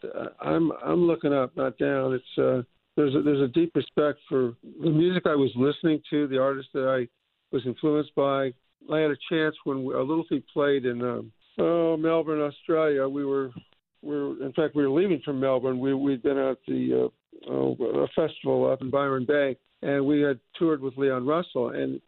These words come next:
he was waiting in a van, getting ready to go out to the airport. We were assembling to do the same thing.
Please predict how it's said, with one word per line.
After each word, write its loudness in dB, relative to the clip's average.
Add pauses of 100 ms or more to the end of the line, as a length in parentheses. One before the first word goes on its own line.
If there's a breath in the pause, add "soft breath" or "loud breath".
(300)
he -4
was 0
waiting 0
in 0
a 0
van, -2
getting -4
ready -2
to -8
go -2
out -8
to -18
the -8
airport. 0 (140)
We -2
were 0 (560)
assembling -2
to -4
do 2
the -4
same 0
thing. 0